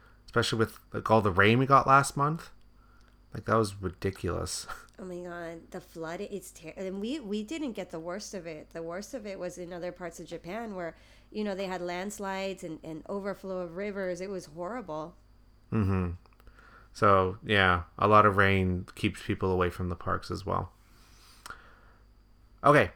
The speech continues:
Speaker 1: <laughs> moving on. Um, the official Tokyo Disney Resort website has launched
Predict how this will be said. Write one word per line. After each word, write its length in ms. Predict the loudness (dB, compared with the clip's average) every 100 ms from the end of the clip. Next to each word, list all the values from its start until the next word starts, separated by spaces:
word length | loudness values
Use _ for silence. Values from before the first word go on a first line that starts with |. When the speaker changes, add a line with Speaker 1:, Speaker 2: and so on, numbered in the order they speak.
| -2
Speaker 1:
<laughs> 140 | 4 4 6
moving 260 | 6 6
on. 180 | 8 6 4 -16 -18 -20 -20 _ _ 6
Um, 560 | 10 12 12 10 4 -6 _ -20 -20 _ _ _ -6
the 280 | 4 8 8
official 500 | 6 4 6 8 6
Tokyo 400 | 6 2 4 2
Disney 300 | 2 2 2
Resort 800 | 4 2 4 4 6 6 4 -10 0
website 520 | 2 4 4 4 4 0 -18 -18
has 400 | 0 2 4 2
launched 580 | 4 6 6 4 2 -4